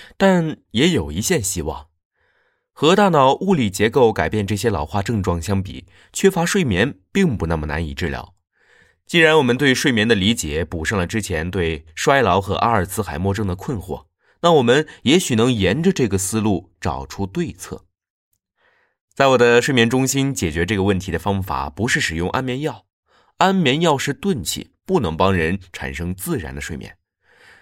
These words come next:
反之，我们基于这个原理开发了一个方法，叫做脑直流电刺激。你在大脑中注入少量的电压，小到你基本上感受不到，对脑部的影响却明显可见。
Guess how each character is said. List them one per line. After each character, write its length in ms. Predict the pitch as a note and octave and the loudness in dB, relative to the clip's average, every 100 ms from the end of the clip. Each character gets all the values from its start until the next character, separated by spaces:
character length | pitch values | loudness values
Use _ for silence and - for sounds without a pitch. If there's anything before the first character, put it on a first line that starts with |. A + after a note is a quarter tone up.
| _ _ | _ _
反 180 | - A#2+ | 0 0
之， 260 | A#2+ C#3+ D3 | 4 6 6
我 80 | |
们 120 | G2+ G#2+ | 6 2
基 140 | B2+ | 2
于 100 | B2 | 0
这 80 | C3+ | 0
个 80 | G#2 | -2
原 240 | D2+ B2+ | 0 0
理 180 | A#2+ D2 | -2 -4
开 200 | - C#3+ | -6 -6
发 160 | E3 | -4
了 80 | D#3+ | -4
一 80 | G2 | -4
个 100 | A2+ | -8
方 240 | - E3+ | -6 -6
法， 260 | E3+ - - | -6 -10 -10
叫 160 | - A#2+ | 0 2
做 320 | A#2 G#2+ F#2 - _ | 4 2 2 -2 _
脑 280 | F#2 E2 D#2 | -4 -2 -4
直 200 | D2+ B2 | -4 -2
流 220 | B2+ G#2 | 2 0
电 260 | B2 C#3+ E2 | 0 -6 -6
刺 220 | - A#2 | -8 -8
激。 260 | - A#3+ - _ _ _ _ _ _ _ _ _ - | -4 -6 -8 _ _ _ _ _ _ _ _ _ -2
你 160 | C3 C3 | 0 4
在 280 | E3+ D#3+ | 4 4
大 220 | D#3 G3 F3 | 4 4 4
脑 180 | G#2+ | 4
中 260 | G2 D3 D3+ | 2 0 -2
注 160 | E3 C3 | 0 0
入 160 | B2+ | 0
少 300 | A2 F#2+ D#2+ | 0 -2 0
量 120 | A#2 | 2
的 80 | B2 | 2
电 280 | G2 C3 F#2 | 0 -2 -2
压， 300 | G#2+ C3+ C#3+ | 0 -2 -4
小 240 | - - E2+ | -10 -4 -2
到 400 | G2+ G2+ F#2+ F#2 | 2 2 2 0
你 100 | G2+ | -4
基 160 | F#2+ F#3+ | -2 0
本 160 | F3+ A2+ | 0 -2
上 140 | A#2+ | -4
感 180 | E2+ C#2 | -6 -8
受 140 | B2 | -8
不 120 | F#2+ | -6
到， 320 | F#2+ C#3+ - _ - - - | -4 -6 -8 _ -20 -16 0
对 160 | D3+ | 2
脑 220 | C3 A2 G#2+ | 4 4 4
部 140 | B2+ | 2
的 60 | A2 | 0
影 200 | F#2+ C3+ | 0 0
响 340 | - D#2 C#2 - | -2 -8 -10 -10
却 320 | - D#2+ B1 | -8 -8 -8
明 360 | - E2 F#2 A#2 | -10 -6 -2 -2
显 360 | G#2+ D2+ D#2+ G2 | -4 -6 -6 -6
可 180 | - | -8
见。 280 | C#2 F#2+ F2+ | -10 -8 -10